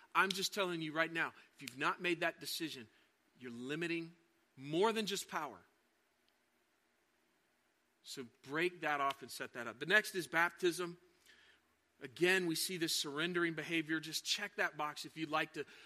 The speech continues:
learn and hear about baptis-, baptism. I'll reach out to you. One of our staff will. This is the prayer that I'd like us to pray. All of us maybe take this step, step C.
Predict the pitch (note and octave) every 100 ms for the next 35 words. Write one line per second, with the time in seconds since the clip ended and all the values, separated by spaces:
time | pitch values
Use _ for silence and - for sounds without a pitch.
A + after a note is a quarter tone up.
0 | - D3 D3+ F#3+ G3+ F3 D3 F#3 E3+ D#3
1 | C#3+ D3 - - B2+ - - D#3 D3+ D3
2 | C#3 A#2 A#2+ C#3 D#3 F3 E3+ E3+ F3 E3+
3 | - E3+ D3+ D#3 D3+ D3 - C3+ C3 -
4 | B2 A#2 - - - - G3+ A3 A#3 F3+
5 | F3+ G3+ G3+ F3+ E3 E3 E3+ F3 F3+ -
6 | E3+ - F3+ E3+ E3 E3 E3+ F3+ E3 E3+
7 | E3+ D#3+ F3 E3+ - D#3 - E3 D#3+ -
8 | D#3+ - - E3+ E3+